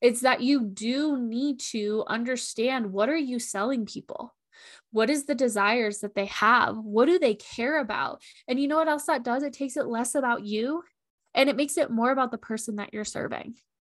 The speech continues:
This is a hard pill for a lot of people to swallow.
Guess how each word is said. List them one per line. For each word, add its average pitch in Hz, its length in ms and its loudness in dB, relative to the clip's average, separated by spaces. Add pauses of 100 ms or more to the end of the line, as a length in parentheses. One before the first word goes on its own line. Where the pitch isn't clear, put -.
(460)
This 269 300 2
is 349 140 -2
a 269 160 2
hard 240 600 -2
pill 240 420 -6
for 233 120 -4
a 214 80 -2
lot 208 200 2
of 254 80 -4
people 240 240 -6
to 220 100 -8
swallow. 220 580 -4